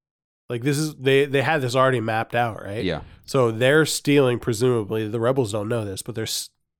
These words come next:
Speaker 1: the Empire is gathering these giant Kyber crystals to move them to the Death Star and power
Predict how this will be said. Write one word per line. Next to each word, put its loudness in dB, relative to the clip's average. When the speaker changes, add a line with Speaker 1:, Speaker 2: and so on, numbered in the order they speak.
Speaker 1:
the -6
Empire 2
is -4
gathering 0
these -4
giant -4
Kyber -2
crystals -10
to -4
move -4
them -4
to -10
the -10
Death -4
Star -8
and -6
power -6